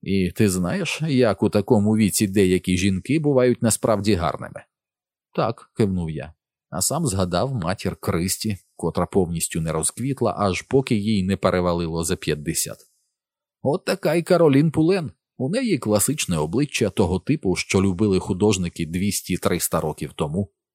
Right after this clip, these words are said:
Також у неї срібне волосся, довжелезне аж донизу спини.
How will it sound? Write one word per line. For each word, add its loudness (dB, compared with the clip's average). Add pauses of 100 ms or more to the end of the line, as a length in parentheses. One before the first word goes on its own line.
(140)
Також 0
у 4
неї 2
срібне 0
волосся, 0
довжелезне 0
аж -2
донизу 0
спини. -6